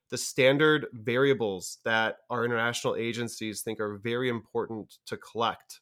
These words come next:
both for informing your management decisions as well as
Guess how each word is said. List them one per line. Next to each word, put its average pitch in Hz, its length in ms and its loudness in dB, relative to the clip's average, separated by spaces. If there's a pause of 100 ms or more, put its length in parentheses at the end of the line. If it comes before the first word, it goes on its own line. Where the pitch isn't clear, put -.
(160)
both 107 220 -2
for 107 520 -2 (440)
informing 123 540 4
your 113 100 2
management 139 500 2
decisions 151 540 -4
as 110 140 -8
well 113 200 2
as 104 220 -6